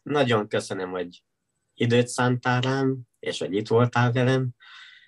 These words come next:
Legyen szép estéd, hiszen látni, hogy este <laughs> készült ez a videó. Ö,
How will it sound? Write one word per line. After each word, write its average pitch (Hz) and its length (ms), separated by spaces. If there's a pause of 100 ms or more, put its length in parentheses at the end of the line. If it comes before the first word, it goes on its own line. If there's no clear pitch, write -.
(320)
Legyen 104 380
szép 90 320
estéd, 120 500
hiszen 87 540 (240)
látni, 90 380
hogy 92 160 (280)
este 101 420
<laughs> - 120
készült 120 520
ez 90 140
a 85 60
videó. 110 520 (720)
Ö, 101 420